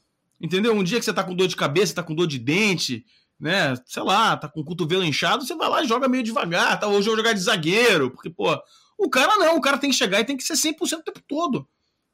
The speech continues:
E o cara, é aquilo, o, e aí eu vejo, por exemplo, o Gabigol me parece um jogador assim, é um jogador que quer sempre,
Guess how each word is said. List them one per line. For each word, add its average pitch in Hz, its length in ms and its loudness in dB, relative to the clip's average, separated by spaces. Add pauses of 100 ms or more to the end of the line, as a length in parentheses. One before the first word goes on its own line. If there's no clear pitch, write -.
(440)
E 208 100 0
o 190 60 0
cara, 254 360 0 (180)
é 220 100 -2
aquilo, 190 540 -2 (120)
o, 165 540 0
e 160 100 -4
aí 165 100 2
eu 208 80 2
vejo, 175 260 0
por 180 140 -4
exemplo, 147 340 -6
o 147 40 -4
Gabigol 160 380 -2
me 214 100 0
parece 185 360 0
um 202 60 -4
jogador 214 280 -4
assim, 240 480 -2 (480)
é - 60 -6
um 180 40 0
jogador 220 300 2
que - 120 -10
quer 311 140 0
sempre, 311 440 2